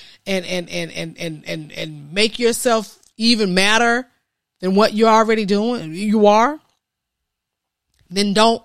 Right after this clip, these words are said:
look in the past. You are living now. That was in the past. Do what you need to do now.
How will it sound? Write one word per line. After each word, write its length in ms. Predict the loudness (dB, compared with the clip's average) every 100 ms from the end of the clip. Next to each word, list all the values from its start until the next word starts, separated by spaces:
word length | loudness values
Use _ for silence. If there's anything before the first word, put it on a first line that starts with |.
| -10
look 340 | -8 -8 -10 -12
in 140 | -10
the 100 | -10
past. 500 | -12 -16 -16 -18 -18 _ _ _ _ _ _ _ _ _ _ _ _ _ _ _ _ _ _ _
You 240 | -4 0 2
are 140 | 4
living 560 | 2 2 0 -4 -6 0
now. 480 | 2 2 -2 -12 -20 _ _ _ _ _ _ _ _ _ _ _ _ _
That 200 | 0 2
was 180 | 0 -6
in 220 | -6 -4
the 80 | -4
past. 680 | -4 -4 -4 -8 -14 -18 -20 _ _ _ _ _ -2
Do 140 | 0
what 180 | 2 0
you 60 |
need 140 | -2 -4
to 60 |
do 160 | -4 -4
now. 600 | -2 0 -2 -2 -10